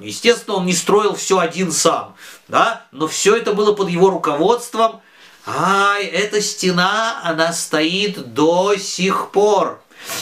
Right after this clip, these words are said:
То, что построил Давид, никто не может разрушить. Вы знаете, что это за стена?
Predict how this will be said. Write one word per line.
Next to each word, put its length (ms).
То, 280
что 200
построил 680
Давид, 480
никто 640
не 120
может 380
разрушить. 760
Вы 160
знаете, 480
что 320
это 220
за 100
стена? 600